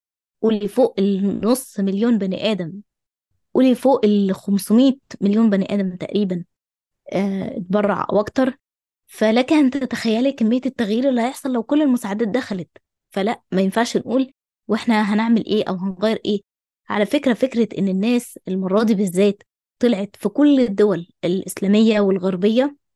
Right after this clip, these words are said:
فكرة لفتت العالم لفلسطين، لفتته لغزة، إن القضية خلاص لازم نلاقي لها حل يا جماعة. ما هو لازم زي ما الإعلام الإسرائيلي بيبقى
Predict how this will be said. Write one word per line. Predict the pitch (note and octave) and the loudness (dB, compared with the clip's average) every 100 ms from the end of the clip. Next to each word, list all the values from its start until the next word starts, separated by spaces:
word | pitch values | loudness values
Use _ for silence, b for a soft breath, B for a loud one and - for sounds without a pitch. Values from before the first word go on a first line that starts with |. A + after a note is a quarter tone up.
| _ _ - | _ _ -2
فكرة | C#4+ D4 C4+ C#4 - _ | 0 2 2 0 -6 _
لفتت | G#3+ C#4+ C#4+ B3 A3+ | -2 0 0 -2 -2
العالم | G#3 F#3 F#3+ C4 C#4 D4 D4+ _ _ _ _ G#3+ | -2 -2 -2 0 0 0 -2 _ _ _ _ -6
لفلسطين، | G3+ G3 F#3+ F#3+ - G#3+ G3 - C4 G#3+ F3+ _ _ | 0 2 2 0 -2 -8 -10 -2 0 0 -2 _ _
لفتته | G3+ G#3+ B3+ C4+ D#4 | -4 -2 0 0 2
لغزة، | B3 F3+ G3+ B3+ G3+ C#3+ - | 0 0 -2 -2 -4 -8 -6
إن | F#3+ | -6
القضية | - G3 A#3+ | -4 0 2
خلاص | B3 - B3 A#3 | 2 0 0 0
لازم | B3+ B3+ | 2 2
نلاقي | G#3+ - | 0 -2
لها | C4+ G3+ | -6 -8
حل | - A#3+ | -8 -6
يا | G#3 | -6
جماعة. | D3+ F3 G#3 E3 _ _ _ _ _ _ - | -6 -8 -8 -12 _ _ _ _ _ _ -4
ما | A3+ | 0
هو | G#3+ | 2
لازم | A#3+ A#3+ | 2 0
زي | G#3+ A#3 A#3 | 0 0 0
ما | G3 | 0
الإعلام | - - F#3 A3+ | -4 -6 -2 -2
الإسرائيلي | G#3 F#3+ - - G#3+ F#3+ - _ _ - | -4 -8 -10 -4 -2 -4 -6 _ _ -2
بيبقى | G3 A3+ - F3+ D3 | 2 2 0 -6 -6